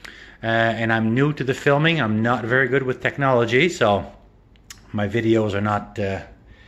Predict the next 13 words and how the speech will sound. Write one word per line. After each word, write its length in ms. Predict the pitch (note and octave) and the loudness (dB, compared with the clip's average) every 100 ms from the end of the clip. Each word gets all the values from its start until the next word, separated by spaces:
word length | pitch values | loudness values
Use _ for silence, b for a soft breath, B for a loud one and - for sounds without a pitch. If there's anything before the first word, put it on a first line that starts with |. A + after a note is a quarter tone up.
| b b b b b b _ - | b b b b b b _ -8
there's 180 | A#2 B2+ | -6 0
nothing 320 | D#3+ E3 E3+ | 2 2 0
fancy 640 | - D#3+ D#3 D#3 D#3+ C#3+ | 0 2 2 2 0 2
or 60 | B2 | 2
flashy. 800 | - D#3 C#3+ B2+ - B2+ F3+ - | 2 2 4 2 -2 -2 -2 -4
But 420 | G#2 D3 C#3 - | 0 2 2 0
if 140 | C#3 C#3 | -4 0
anyone's 460 | F3 A#3+ A#3+ G#3 | 2 2 2 2
interested 680 | D#3+ E3+ C#3+ - - A#2+ B2+ | 2 2 0 -2 2 2 2
in 160 | B2 A2 | 0 0
the 100 | G#2+ G#2 | 2 2
ikea 920 | G2 - D#3+ D3+ C#3+ C3 A#2+ G2 - | 0 -2 0 4 4 4 2 -4 -4
kitchen, 640 | F3 E3+ - G2+ C3+ | -4 -2 -2 -2 -2